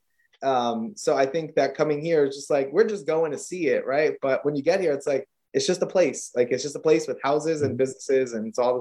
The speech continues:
Speaker 2: Mm-hmm.
Speaker 1: same. Um,
Speaker 2: Well,
Speaker 1: I
Speaker 2: you
Speaker 1: don't
Speaker 2: know,
Speaker 1: think
Speaker 2: uh,
Speaker 1: it's all the
Speaker 2: you,
Speaker 1: same tourist attractions.
Speaker 2: you don't even know this,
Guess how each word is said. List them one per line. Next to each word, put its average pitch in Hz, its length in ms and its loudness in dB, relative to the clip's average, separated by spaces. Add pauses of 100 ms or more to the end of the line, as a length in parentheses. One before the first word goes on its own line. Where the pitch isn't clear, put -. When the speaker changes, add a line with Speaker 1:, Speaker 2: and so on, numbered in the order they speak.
(120)
Speaker 2:
Mm-hmm. - 0 -
Speaker 1:
same. 110 280 -2 (440)
Um, 131 120 -6
Speaker 2:
Well, 165 100 0
Speaker 1:
I - 20 -2
Speaker 2:
you 170 100 4
Speaker 1:
don't - 20 0 (140)
Speaker 2:
know, 156 60 -10
Speaker 1:
think - 40 -6
Speaker 2:
uh, 147 160 -2
Speaker 1:
it's - 100 -6
all 139 80 0
the 135 160 -6
Speaker 2:
you, - 60 -6
Speaker 1:
same 160 160 6 (100)
tourist 120 260 -2
attractions. - 640 -6 (320)
Speaker 2:
you 214 160 2
don't 233 120 2
even 180 200 0
know 175 200 2
this, 120 280 -2